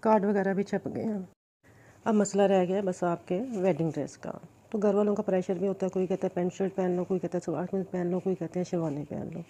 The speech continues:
तो आखिरकार, आखिरकार कुरान किस पे नाम निकलता है? वो निकलता है शेरवानी के। तो आप जब शेरवानी लेने जाते हैं तो please उस पे तीन गलतियाँ मत कीजिएगा। जो कि सबसे पहले number three पे, वो मैं आपको बताती हूँ, वो ये है कि आप लोग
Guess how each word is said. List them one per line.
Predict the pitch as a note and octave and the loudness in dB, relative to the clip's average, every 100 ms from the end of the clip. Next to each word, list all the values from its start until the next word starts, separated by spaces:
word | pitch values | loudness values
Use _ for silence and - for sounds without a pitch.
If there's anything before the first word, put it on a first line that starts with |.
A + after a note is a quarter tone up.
| - - - - | -18 -20 -18 -4
तो | |
आखिरकार, | A3+ A#3+ A#3+ A#3+ A#3+ - - | 0 0 0 2 0 -2 -2
आखिरकार | A#3 A3+ A3 A3+ | 0 2 0 -2
कुरान | G#3+ A3+ G#3 G#3 | 0 2 4 2
किस | G3 G#3+ | 0 -2
पे | - | 2
नाम | G#3 G3 | 2 2
निकलता | F#3+ F#3 G3 G#3+ | 0 0 0 0
है? | |
वो | F#3+ | 2
निकलता | F#3 E3+ D#3+ F#3+ | 0 0 -4 -4
है | |
शेरवानी | F#3+ F#3 E3+ D#3 D3 | -2 0 0 0 -2
के। | C3 D3 - _ - - - - - - | -6 -12 -16 _ -20 -20 -20 -20 -16 -2
तो | G3 | 2
आप | A#3+ | 4
जब | A#3 | 2
शेरवानी | - G#3+ G#3 A3 | 2 4 6 6
लेने | G#3+ G3+ | 6 6
जाते | F3 - | 2 2
हैं | F#3+ | 2
तो | F#3+ | 2
please | F#3+ F3+ G#3+ F3+ | 0 2 2 2
उस | - | -2
पे | E3 E3 G#3 - - | -2 0 -2 -8 0
तीन | G3+ F3+ | 6 6
गलतियाँ | F3 E3 E3 | 6 2 0
मत | D#3 D3+ | -2 -4
कीजिएगा। | E3 D#3+ F3 F3 B3+ - - - - - | -4 -2 -2 -2 -6 -10 -20 -20 -18 -8
जो | D#3+ G#3 | 0 2
कि | G3+ | 2
सबसे | G#3 F3 - | -2 -4 -6
पहले | F#3+ F#3 F3 | -2 0 2
number | F#3 D#3+ E3+ | 2 2 -2
three | - F#3 | 0 0
पे, | F3+ G#3+ | 0 0
वो | F#3+ | 2
मैं | F#3 | 2
आपको | D#3+ D3+ | 0 -4
बताती | D3 D#3+ D3 - F3+ | -10 -6 -6 -4 -2
हूँ, | F#3 | 0
वो | F3 | 2
ये | E3+ | 2
है | E3 D3+ | 0 -2
कि | F#3+ | -2
आप | F#3 - | -2 -2
लोग | D#3+ F#3 - | -4 -6 -10